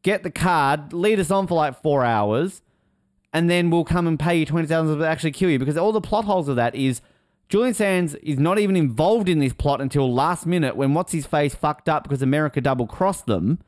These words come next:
So therefore, and then his initial plan is to go to Russia and to Moscow. So what happens if, like, Logan had gone,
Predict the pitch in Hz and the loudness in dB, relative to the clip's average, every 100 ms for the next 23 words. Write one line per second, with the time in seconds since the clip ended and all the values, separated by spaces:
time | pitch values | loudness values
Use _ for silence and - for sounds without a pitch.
0 | _ _ _ _ _ - 175 185 185 180 | _ _ _ _ _ -2 2 2 0 2
1 | 170 156 160 151 175 208 208 208 190 202 | 2 2 2 2 2 2 2 2 0 0
2 | 208 170 - 139 143 185 170 151 220 - | 0 0 -2 0 2 2 2 0 -2 0
3 | 156 139 143 208 240 - 90 78 170 _ | 0 0 0 0 -2 -2 -2 -2 -4 _
4 | _ _ - 226 277 302 302 262 233 240 | _ _ -6 -2 0 0 -2 -2 0 -2
5 | 214 - 214 208 - _ _ - 214 226 | -4 -4 -2 -2 -8 _ _ -2 0 0
6 | 202 202 190 190 190 175 | 0 0 0 0 0 -2